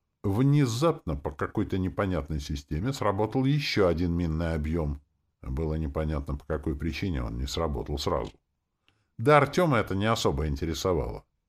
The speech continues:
Было достаточно того, что минные юниты по какой-то ещё более непонятной причине выбрали целью не астероиды Ульи, входящие в систему, они атаковали малые корабли,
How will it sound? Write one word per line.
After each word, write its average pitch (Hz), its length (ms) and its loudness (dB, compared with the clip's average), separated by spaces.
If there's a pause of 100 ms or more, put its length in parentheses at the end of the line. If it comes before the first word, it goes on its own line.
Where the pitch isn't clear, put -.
(180)
Было 113 320 2
достаточно 110 680 2
того, 104 240 4
что 110 160 -2
минные 107 500 2
юниты 117 400 0
по 71 120 -8
какой-то 87 420 -4
ещё 90 240 -2
более 87 320 2
непонятной 78 580 -2
причине 92 600 -4 (580)
выбрали 135 540 6
целью 123 420 6
не 117 140 4
астероиды 95 800 4 (100)
Ульи, 117 260 2
входящие 135 640 0
в 143 60 -4
систему, 151 580 -2 (460)
они 82 180 -2
атаковали 104 600 2
малые 95 400 2
корабли, 101 640 0